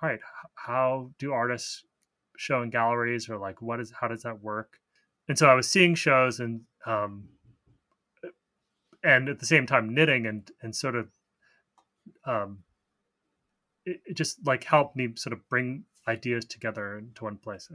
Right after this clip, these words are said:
It, it was, like, much more of an open community than what I was seeing in, like, seeing in ar-, in art spaces. Like, it felt like, I think Fourth Thunder had this ethos of, like,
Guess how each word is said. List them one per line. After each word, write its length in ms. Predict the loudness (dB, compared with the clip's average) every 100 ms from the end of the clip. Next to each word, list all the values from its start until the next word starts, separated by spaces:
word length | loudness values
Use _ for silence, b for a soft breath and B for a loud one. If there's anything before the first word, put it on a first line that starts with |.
| -20 _ _ _ _ -10
It, 120 | -2 8
it 60 |
was, 180 | 10 10
like, 200 | 8 6
much 200 | 4 4
more 180 | 6 6
of 80 | 6
an 60 |
open 220 | 2 0
community 400 | -6 -4 0 0
than 320 | 0 -2 -6 -4
what 160 | 2 4
I 40 |
was 160 | 4 2
seeing 320 | 0 0 0
in, 240 | -4 -8 -12 _
like, 180 | -8 -6
seeing 360 | -4 -4 -6 -10
in 140 | -12 -10
ar-, 200 | -10 -10 -2
in 100 | 4
art 200 | 4 4
spaces. 480 | -2 -8 -8 -12 -10
Like, 120 | -8
it 100 | -2
felt 260 | 4 4 2 _ b b b b _ _ _ _
like, 220 | 2 2 -2 _ _ _ _
I 80 | 2
think 180 | 2 2
Fourth 240 | 2 4
Thunder 220 | 4 4 4
had 140 | 2
this 160 | 2 -2
ethos 360 | 0 -2 -4
of, 120 | -6
like, 300 | -6 -8 -10